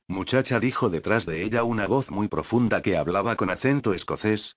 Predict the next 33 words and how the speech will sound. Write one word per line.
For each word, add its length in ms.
"más 260
vale 300
que 100
me 120
llames 280
ahora 320
mismo 380
para 220
que 100
pueda 280
salir 320
de 100
aquí". 260
Jessie 320
se 180
estremeció, 800
y 100
sintió 460
que 100
se 140
le 200
erizaba 480
el 140
vello 280
de 100
la 100
nuca. 320
Igual 400
que 100
había 240
sucedido 480
el 120
viernes, 520